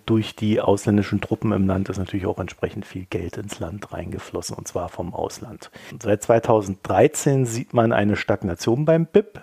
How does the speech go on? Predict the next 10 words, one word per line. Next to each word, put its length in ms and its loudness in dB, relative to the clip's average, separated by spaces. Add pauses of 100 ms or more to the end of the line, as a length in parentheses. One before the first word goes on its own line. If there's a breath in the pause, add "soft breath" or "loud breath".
(140)
was 240 2
daran 560 4 (160)
liegt, 460 0
dass 260 4
da 160 6
immer 560 4
mehr 640 4
Ausländer 480 6
rausgegangen 920 2
sind 540 2